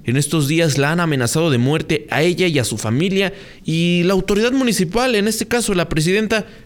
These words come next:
no está haciendo absolutamente nada. Se lavan las manos. Y esto, pues, por supuesto, causa inconformidad.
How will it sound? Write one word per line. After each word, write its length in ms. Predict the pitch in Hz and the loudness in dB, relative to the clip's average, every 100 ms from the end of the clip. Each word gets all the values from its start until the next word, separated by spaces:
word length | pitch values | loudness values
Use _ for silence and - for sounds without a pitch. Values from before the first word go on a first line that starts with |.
| - | -4
no 100 | 196 | -2
está 140 | 214 | 0
haciendo 300 | 190 208 196 - | 0 0 0 -2
absolutamente 1000 | 151 - 175 202 208 180 175 185 170 | -2 0 0 0 0 0 0 0 0
nada. 400 | 143 165 151 101 | 0 0 2 0
Se 180 | 92 143 | 0 0
lavan 240 | 156 185 185 | 0 2 0
las 120 | 117 | 0
manos. 460 | 151 214 160 - - - - - - | 0 2 0 -2 -10 -20 -20 -20 -4
Y 180 | 135 | 0
esto, 320 | 156 156 175 - - - - | 0 0 -2 -2 -8 -18 -6
pues, 160 | - | -4
por 160 | - - | -2 -4
supuesto, 460 | - - - - 110 | -4 -4 -4 -4 -2
causa 280 | 127 120 | -2 -2
inconformidad. 680 | 123 107 101 104 98 98 85 | -2 -2 -2 0 0 0 -2